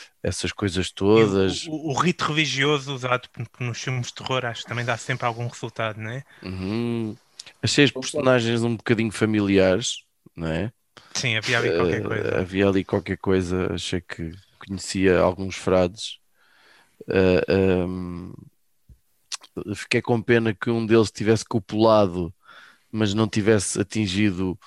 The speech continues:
Speaker 1: o êxtase. Fiquei com pena, já agora.
Speaker 2: Com pena, mas não surpreendido. <laughs>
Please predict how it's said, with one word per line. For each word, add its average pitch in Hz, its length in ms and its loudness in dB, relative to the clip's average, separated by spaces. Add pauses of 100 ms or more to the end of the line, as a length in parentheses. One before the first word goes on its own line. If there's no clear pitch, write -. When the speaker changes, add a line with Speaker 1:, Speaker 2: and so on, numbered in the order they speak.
(280)
Speaker 1:
o 110 160 6
êxtase. 113 540 2 (800)
Fiquei - 220 -4
com 104 220 0
pena, 104 480 2
já 98 220 4
agora. 104 280 4
Speaker 2:
Com - 40 6
pena, 202 320 4
mas 196 140 2
não 196 100 4
surpreendido. 151 720 0 (380)
<laughs> 220 1300 2